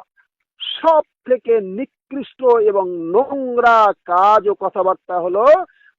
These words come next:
ইসলাম ধর্মের মধ্যে নতুন কোনো প্রথা, নতুন কোনো কথা, নতুন কোনো শব্দ সংযোজন করা বা বিয়োজন করা, এর থেকে খারাপ আর নেই।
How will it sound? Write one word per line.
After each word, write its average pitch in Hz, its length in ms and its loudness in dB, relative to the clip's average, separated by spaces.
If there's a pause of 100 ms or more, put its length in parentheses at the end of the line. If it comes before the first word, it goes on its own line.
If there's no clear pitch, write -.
(140)
ইসলাম 233 720 -4
ধর্মের 202 440 0
মধ্যে 196 400 -2
নতুন 214 720 -6
কোনো 196 300 -2
প্রথা, 180 760 0
নতুন 214 500 -8
কোনো 180 280 -6
কথা, 190 640 0
নতুন 185 480 -10
কোনো 175 280 -6
শব্দ 156 680 -4 (600)
সংযোজন 190 760 -2
করা 160 560 0 (120)
বা 175 240 4 (140)
বিয়োজন 160 580 -4
করা, 123 540 -4 (320)
এর 277 120 4 (220)
থেকে 233 180 -4
খারাপ 190 420 -2
আর 160 120 -4
নেই। 135 340 -8